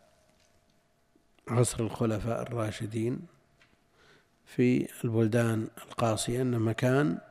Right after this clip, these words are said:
عن طريق التجار، حيث دعوا الناس بأفعالهم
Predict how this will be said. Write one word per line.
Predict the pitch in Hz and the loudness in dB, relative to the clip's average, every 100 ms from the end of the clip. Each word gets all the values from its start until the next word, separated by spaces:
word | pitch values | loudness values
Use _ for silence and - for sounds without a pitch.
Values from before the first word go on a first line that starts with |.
| - - _ _ _ _ _ _ 139 | -20 -20 _ _ _ _ _ _ 0
عن | 113 107 | 2 2
طريق | 110 110 131 147 147 - - _ _ _ _ - | 2 4 6 6 4 -4 -20 _ _ _ _ -10
التجار، | - - 113 107 117 113 104 - - - - - - - - _ _ _ _ | -8 -2 -2 2 2 2 -2 -8 -20 -20 -20 -20 -20 -20 -20 _ _ _ _
حيث | - 127 110 - 110 110 | -4 0 0 0 -2 -4
دعوا | 131 123 120 113 110 | 0 2 4 4 4
الناس | 110 120 135 127 143 143 - - | 4 4 4 4 4 4 0 -8
بأفعالهم | 131 120 - 120 - 123 113 110 104 107 | -2 0 0 -2 -2 -2 0 -2 -2 -6